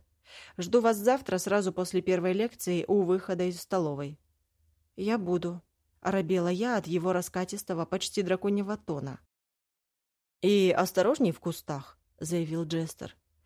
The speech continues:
"Здесь ещё много непуганых ящериц. Надеюсь, больше вы мозги никому не расплавите".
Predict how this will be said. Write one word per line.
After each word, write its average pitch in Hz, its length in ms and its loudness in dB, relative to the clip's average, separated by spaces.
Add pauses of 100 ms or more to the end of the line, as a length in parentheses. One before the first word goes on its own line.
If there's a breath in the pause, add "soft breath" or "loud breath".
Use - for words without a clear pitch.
(200)
"Здесь 185 420 2
ещё 190 260 2
много 202 300 4
непуганых 170 580 0
ящериц. 151 580 -6 (320 loud breath)
Надеюсь, 190 340 6
больше 196 360 2
вы 185 120 2
мозги 185 360 0
никому 185 360 0
не 190 140 2
расплавите". 160 800 -6